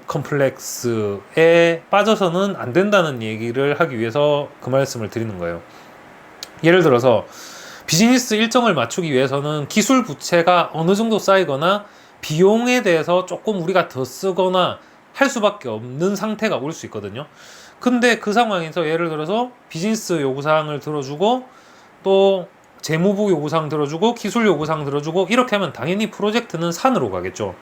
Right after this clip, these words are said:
왜냐면 커뮤니케이션에 계속 비용은 늘어나는데 뭔가 결정되고 진행되는 게 없으니까.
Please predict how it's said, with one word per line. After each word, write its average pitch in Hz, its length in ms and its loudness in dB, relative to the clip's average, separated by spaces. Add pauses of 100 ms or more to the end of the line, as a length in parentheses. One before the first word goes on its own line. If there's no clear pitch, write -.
(240)
왜냐면 165 680 4 (340)
커뮤니케이션에 220 640 2
계속 123 240 -4
비용은 156 360 0
늘어나는데 151 800 0
뭔가 151 220 -2
결정되고 170 680 0
진행되는 165 460 0
게 98 80 -8
없으니까. 101 460 -10